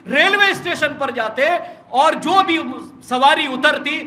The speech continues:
ان سے کہتے کہ لاؤ، آپ کا سامان پہنچا دوں، آپ کا سامان یہاں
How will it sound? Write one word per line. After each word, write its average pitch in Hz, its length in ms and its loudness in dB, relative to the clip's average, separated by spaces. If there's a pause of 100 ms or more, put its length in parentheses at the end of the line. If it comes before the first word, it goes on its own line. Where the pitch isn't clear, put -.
(140)
ان 277 160 -4
سے 285 120 0
کہتے 254 320 -2
کہ 254 120 -4
لاؤ، 254 200 4
آپ 240 180 0
کا 254 140 -2
سامان 214 340 -2
پہنچا 185 360 -6
دوں، - 80 -14 (320)
آپ - 140 0
کا 294 160 2
سامان 269 360 2
یہاں 277 220 4